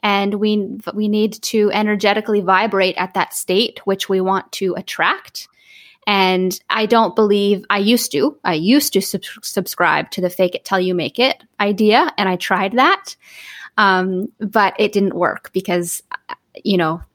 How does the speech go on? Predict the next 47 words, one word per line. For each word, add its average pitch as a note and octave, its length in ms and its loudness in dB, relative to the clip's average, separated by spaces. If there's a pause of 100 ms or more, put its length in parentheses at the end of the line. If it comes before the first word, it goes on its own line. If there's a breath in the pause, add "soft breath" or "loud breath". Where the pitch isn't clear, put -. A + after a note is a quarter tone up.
(240)
'cause - 160 -4
energy G#3 380 2
doesn't F#3 260 -2
lie. D3+ 480 -2
And F3+ 180 -4
I E3+ 160 0
was F3+ 280 -4
faking, A#3+ 400 0
trying D4 260 2
to C#4 80 0
fake A#3+ 240 0
it - 100 -4
till G#3+ 160 0
I G3+ 100 -2
made E3+ 200 -2
it, - 160 -6
trying B3 380 0
to, G#3+ 440 2 (360 loud breath)
trying D#4+ 240 2
to C4+ 100 0
fake A3 220 2
happiness. F#3 680 -4
You A#3+ 100 2
can't, A#3 480 -4
because A3 280 -4
at A3 100 -4
the A3+ 80 -4
core B3 320 4
of G#3+ 140 2
your G3+ 160 4
being, E3+ 460 -2
you, F#3 380 -2
you F#3+ 160 -2
know, F3 160 0
I E3 320 4
will E3 120 -2
speak - 240 -10
for F#3 100 -4
myself, E3+ 540 -2 (400 loud breath)
um, F#3 240 4
coming G3 320 2
from F#3+ 180 0
a F3+ 80 2
place F3+ 380 0
of F3+ 180 -2
actually F3 520 -2
having, E3 580 -2